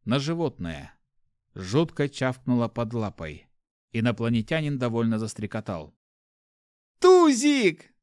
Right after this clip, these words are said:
закричал пацан и рванул к монстру.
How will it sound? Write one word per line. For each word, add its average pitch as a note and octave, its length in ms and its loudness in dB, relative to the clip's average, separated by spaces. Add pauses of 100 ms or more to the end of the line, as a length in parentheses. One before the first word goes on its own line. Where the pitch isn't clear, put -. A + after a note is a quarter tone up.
закричал A#2+ 540 -2
пацан D3 580 -4
и F3 100 2
рванул C#3+ 400 -2
к B2+ 100 -8
монстру. G#2 600 -4